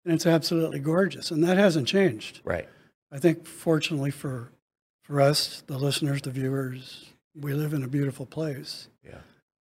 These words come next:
Speaker 1: So taking photos, letting everybody know where it is that we live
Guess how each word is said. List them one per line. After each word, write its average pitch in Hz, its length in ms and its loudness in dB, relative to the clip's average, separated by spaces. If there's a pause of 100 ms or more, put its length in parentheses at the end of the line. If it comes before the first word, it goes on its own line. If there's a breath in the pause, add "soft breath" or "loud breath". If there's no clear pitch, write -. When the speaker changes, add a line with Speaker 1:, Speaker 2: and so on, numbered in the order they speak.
Speaker 1:
So 139 480 -2
taking 160 380 0
photos, 151 880 -2 (880)
letting 160 460 4
everybody 151 460 2
know 143 380 0 (320)
where 156 440 2
it 151 60 2
is 156 240 0
that 139 120 -10
we 131 120 -6
live 143 400 0